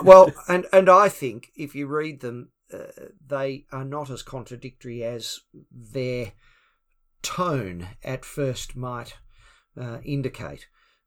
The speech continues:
uh, because both have the valley of the shadow of death or the abandonment of God,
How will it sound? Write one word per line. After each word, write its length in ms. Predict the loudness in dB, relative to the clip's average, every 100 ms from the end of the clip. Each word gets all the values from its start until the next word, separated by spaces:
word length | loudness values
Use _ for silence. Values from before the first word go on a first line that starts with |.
| -12
uh, 160 | -10
because 460 | -10 -10 -8 -8 -8
both 460 | -10 -4 -2 -4 -8
have 340 | -8 -8 -10
the 280 | -10 -10 -10 _ _ _
valley 460 | -14 -8 -6 -6
of 120 | -10 -12
the 80 |
shadow 380 | -14 -8 -8 -8
of 120 | -10
death 300 | -10 -10 -10
or 100 | -16
the 160 | -16 -16
abandonment 800 | -12 -10 -10 -12 -14 -14 -16 -12
of 200 | -14 -8
God, 400 | -4 -4 -4 -8